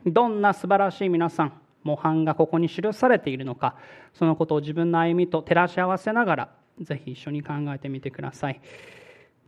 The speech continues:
では早速、三人目の同労者の姿から考えてみましょう。パウロと共に仕えた三人目の人物、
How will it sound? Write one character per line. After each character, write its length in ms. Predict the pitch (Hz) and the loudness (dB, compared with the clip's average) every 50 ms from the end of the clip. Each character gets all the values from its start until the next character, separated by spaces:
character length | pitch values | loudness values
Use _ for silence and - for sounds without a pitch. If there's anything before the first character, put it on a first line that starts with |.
| _ | _
で 80 | - 214 | -2 0
は 100 | 190 175 | 0 2
早 140 | - 185 175 | 2 0 0
速、 360 | - 190 180 - 185 185 - - | 0 0 -2 0 -2 -4 -4 -4
三 240 | - - 190 185 | 0 2 2 4
人 140 | 190 190 185 | 4 2 2
目 100 | 185 175 | 2 2
の 80 | 165 160 | 2 0
同 220 | 151 170 170 170 | 0 0 0 2
労 120 | 175 170 151 | 2 2 0
者 140 | - - | 0 -2
の 80 | 151 143 | -4 -4
姿 400 | - - 156 156 147 - 147 139 | -2 -4 -2 -2 -2 -2 -4 -6
か 260 | - - - - 269 | -6 -8 -4 0 2
ら 200 | 254 180 - - - _ - - | 2 2 0 -4 -14 _ -10 -4
考 260 | - 156 156 151 147 | -2 -2 0 0 -2
え 60 | 143 143 | -2 -4
て 120 | - 147 | -4 -4
み 100 | 139 139 | -4 -4
ま 140 | 135 135 139 | -6 -8 -6
し 100 | - - | -2 -2
ょ 140 | 135 117 - | -2 -2 -4
う。 200 | - - - - | -10 -20 -8 0
パ 140 | - 170 156 | 2 2 2
ウ 60 | 147 | 2
ロ 100 | 147 147 | 0 -4
と 120 | - - 143 | -4 -4 -4
共 260 | - 147 147 151 151 | -4 -2 -2 -2 -2
に 320 | 180 226 240 254 247 - _ _ | -2 -2 -2 -4 -6 -10 _ _
仕 140 | - - - - 254 247 | -20 -12 -2 2 4 4
え 80 | 220 165 | 4 2
た 200 | 175 175 156 - | 0 -6 -10 -10
三 340 | - - - 196 196 196 196 | -6 -2 0 0 0 0 0
人 280 | 196 202 196 196 190 202 | 0 0 0 -2 0 0
目 100 | 233 247 | 0 2
の 140 | 220 180 147 | 2 0 0
人 220 | 135 160 156 143 131 | 0 -2 -2 -2 -2
物、 300 | 131 123 - - 139 | -4 -8 -10 -12 -14